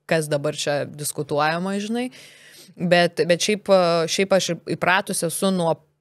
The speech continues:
vaikystės, nuo paauglystės, kad mano diena prasideda su muzika ir šiaip baigiasi su muzika. Ir kartais aš net jei-, jeigu ten tingiu jungti, žinai, kolonėlę namuose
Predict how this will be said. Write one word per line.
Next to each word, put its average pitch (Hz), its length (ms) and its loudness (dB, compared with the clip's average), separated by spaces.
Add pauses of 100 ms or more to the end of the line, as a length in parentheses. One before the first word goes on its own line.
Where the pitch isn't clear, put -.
vaikystės, 160 880 0
nuo 165 120 0
paauglystės, 170 840 0
kad 160 240 0
mano 165 500 -2
diena 165 300 0
prasideda 151 500 -4
su 156 200 -6
muzika 220 500 0
ir 233 160 0
šiaip 214 240 0
baigiasi 165 560 2 (140)
su - 260 -2
muzika. 143 640 -4 (640)
Ir 175 300 4
kartais 214 460 2
aš 196 260 4
net 190 260 0
jei-, 185 220 0
jeigu 180 360 2
ten 170 220 -2
tingiu 185 320 0
jungti, 175 400 0
žinai, 165 300 0
kolonėlę 156 580 0
namuose 151 560 0